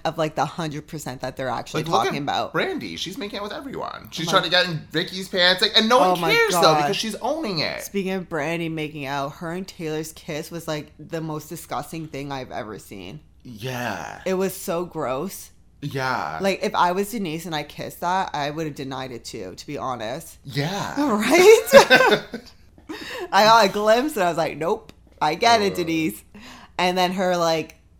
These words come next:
Speaker 1: she's, like, bent over, kinda doing some weird dance, Brandy, and, like, her whole, like,
Speaker 2: Oh, her,
Speaker 1: backside.
Speaker 2: her entire cookie's out.
Speaker 1: It was awkward. I'm surprised they didn't, like, edit
Speaker 2: Blur
Speaker 1: that
Speaker 2: it?
Speaker 1: out. Yeah, 'cause it was pretty, like,
Speaker 2: Oh, whatever. They just wanted to make her
Speaker 1: it
Speaker 2: look
Speaker 1: was,
Speaker 2: like a
Speaker 1: like,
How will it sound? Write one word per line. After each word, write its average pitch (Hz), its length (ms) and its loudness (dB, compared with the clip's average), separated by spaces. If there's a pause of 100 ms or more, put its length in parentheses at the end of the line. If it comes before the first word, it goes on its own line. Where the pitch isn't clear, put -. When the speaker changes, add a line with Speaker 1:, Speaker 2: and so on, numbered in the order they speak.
(120)
Speaker 1:
she's, 185 280 -8
like, 160 220 -4
bent 160 300 -2
over, 156 600 -2
kinda 156 240 -8
doing 156 200 -6
some 165 160 -10
weird 160 200 -6
dance, 151 340 -8
Brandy, 156 440 -6
and, 165 160 -6
like, 143 220 -6
her 156 200 -6
whole, 151 360 -6
like, 123 240 2
Speaker 2:
Oh, 90 220 -2
her, 67 60 -10
Speaker 1:
backside. 147 800 0
Speaker 2:
her 165 60 0
entire 127 280 2
cookie's 101 500 -10
out. 65 380 -8 (400)
Speaker 1:
It 202 100 2
was 214 200 4 (100)
awkward. 156 320 2
I'm 151 80 0
surprised 165 380 -2
they 214 120 -2
didn't, 151 400 -6
like, 143 360 -6 (180)
edit 127 160 -4
Speaker 2:
Blur - 80 -2
Speaker 1:
that 117 160 2
Speaker 2:
it? 107 60 4
Speaker 1:
out. 127 300 2
Yeah, 131 440 2
'cause - 140 -10
it 180 60 -4
was 180 160 -2
pretty, 180 420 -6
like, 156 480 -2
Speaker 2:
Oh, 294 240 -2
whatever. 101 480 -2
They 131 100 -4
just - 160 -8
wanted 220 140 -6
to 233 60 -10
make 131 180 -6
her 135 80 -6
Speaker 1:
it - 20 -4
Speaker 2:
look 196 180 0
Speaker 1:
was, - 0 -
Speaker 2:
like 190 180 4
a 165 40 -6
Speaker 1:
like, 170 180 2